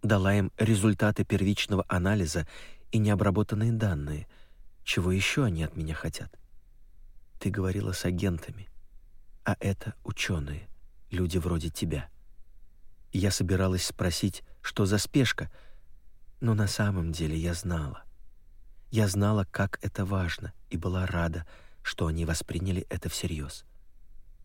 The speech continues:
И все-таки лететь куда-то и говорить с какими-то бюрократами в строгих костюмах было сейчас для меня далеко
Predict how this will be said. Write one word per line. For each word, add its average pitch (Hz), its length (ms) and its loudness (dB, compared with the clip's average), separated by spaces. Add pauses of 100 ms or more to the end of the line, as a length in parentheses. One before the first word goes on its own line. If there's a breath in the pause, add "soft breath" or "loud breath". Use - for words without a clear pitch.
(220)
И - 60 0
все-таки - 440 2
лететь 101 420 2
куда-то 101 500 2
и 82 100 0
говорить 92 400 4
с - 80 -2
какими-то 95 640 -2
бюрократами 90 720 2
в - 80 -6
строгих 92 360 0
костюмах - 600 -2 (760 soft breath)
было 107 260 6
сейчас 101 380 2
для 95 120 0
меня 95 220 2
далеко 90 540 2